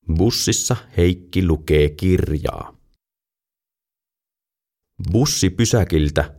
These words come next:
on lyhyt matka yliopistolle. Heikki on myöhässä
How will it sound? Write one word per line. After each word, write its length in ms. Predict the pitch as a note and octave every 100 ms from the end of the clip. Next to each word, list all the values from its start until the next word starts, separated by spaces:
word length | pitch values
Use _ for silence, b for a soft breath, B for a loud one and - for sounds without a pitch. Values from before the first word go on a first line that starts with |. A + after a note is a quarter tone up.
| _
on 300 | E2+ E2+ E2+
lyhyt 440 | G#2+ A#2+ G2+ D#2 -
matka 500 | E2+ G2 - - C#2
yliopistolle. 1040 | G2 F2+ D#2+ D2 D2 - - A#1+ A1+ - - _ _ _ _ _ _ _ _ _ _ _
Heikki 400 | F2+ F#2+ - G2
on 160 | F2+ F2
myöhässä 800 | F2 G2 A2+ G2+ D2+ D2 -